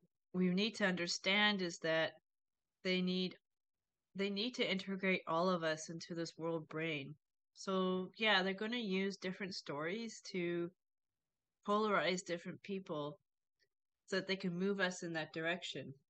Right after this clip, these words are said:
It's not one or the other. They want the left wing, and they also want the right wing, and they wanna eventually integrate them for the purposes of the world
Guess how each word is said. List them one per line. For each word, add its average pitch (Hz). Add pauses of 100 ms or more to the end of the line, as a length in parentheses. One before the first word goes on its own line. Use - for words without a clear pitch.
(100)
It's 185
not 208
one 180
or 185
the 139
other. 147 (240)
They 175
want 185
the 180
left 156
wing, 160 (220)
and 185
they 185
also 185
want 165
the 143
right 185
wing, 139 (800)
and 180
they 180
wanna 180 (220)
eventually 180
integrate 185
them 147 (880)
for 202
the 196
purposes 196
of 165
the 170
world 151